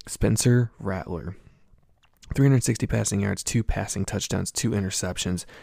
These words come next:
negative five rushing yards, and still managed to score a rushing touchdown. What a guy. Antoine Wells Junior, the receiver for South Carolina, nine receptions, one hundred thirty-one yards, two touchdowns. Um,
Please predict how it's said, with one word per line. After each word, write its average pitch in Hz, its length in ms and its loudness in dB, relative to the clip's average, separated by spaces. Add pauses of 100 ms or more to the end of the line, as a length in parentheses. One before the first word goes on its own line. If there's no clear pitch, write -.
(200)
negative 127 340 4
five 113 300 2
rushing 117 300 4
yards, 120 260 2
and 104 120 0
still 110 400 0
managed 104 420 0
to 104 100 -4
score 95 260 -2
a 90 40 0
rushing 90 340 -2
touchdown. - 480 -8 (720)
What 104 280 0
a 101 60 0
guy. 95 320 -8 (320)
Antoine 110 600 4
Wells 104 520 -2 (280)
Junior, 107 500 2
the 98 120 -6
receiver 127 480 2
for - 120 -8
South 98 300 -4
Carolina, 92 400 -4
nine 90 240 -2
receptions, - 640 -6
one 113 140 0
hundred 120 260 0
thirty-one 110 440 2
yards, 107 500 -4 (240)
two 101 180 -2
touchdowns. 95 640 -4 (1300)
Um, 110 500 -10